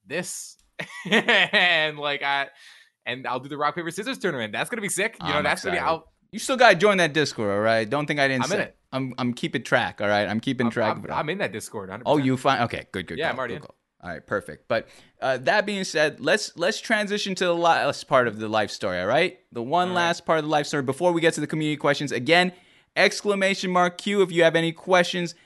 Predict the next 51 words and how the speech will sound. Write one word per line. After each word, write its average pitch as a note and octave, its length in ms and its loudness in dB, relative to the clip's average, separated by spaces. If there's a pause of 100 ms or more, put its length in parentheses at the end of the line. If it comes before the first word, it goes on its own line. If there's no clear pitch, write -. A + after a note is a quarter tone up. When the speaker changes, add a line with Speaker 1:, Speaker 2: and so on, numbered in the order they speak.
(140)
Speaker 2:
that C3+ 100 -2
you D3+ 140 0
wanna D3+ 220 4
talk D3+ 300 4
about, C#3+ 380 4 (220)
uh, B2+ 240 2
with C3 140 -2
Froggy D#3 420 4
here. B2 320 4 (260)
But C#3 220 2
this D#3 180 -2
last G#3 400 6
part D#3+ 220 6
here, C#3 380 4 (280)
uh, B2 400 4
you A3+ 100 -2
know D4+ 80 8
what? D4 240 4 (100)
Let's A3+ 280 0
leave A#3 220 -2
a G3 40 0
cliffhanger. C3 560 2
I A#2+ 120 4
know F3+ 200 2
it E3+ 100 0
says D#3 260 4
it D3 100 0
on C3+ 160 6
screen, C3+ 260 -2
but B2+ 80 4
I'll C3+ 100 6
leave D3 160 -2
a C3+ 40 -8
cliffhanger C3 440 0
before A#2+ 260 0
I B2 80 6
do A#2+ 120 -2
this. A#2 160 0 (240)
I'm E3 120 2
gonna F#3 80 0
use G3+ 180 0
the G3+ 80 2
restroom. F#3+ 420 4
Do F3+ 80 4
you B3 60 6
need C#4+ 120 6
to C4+ 40 4
use A#3 160 2
the G3+ 60 0
restroom, D#3 280 4
though? F2+ 220 -2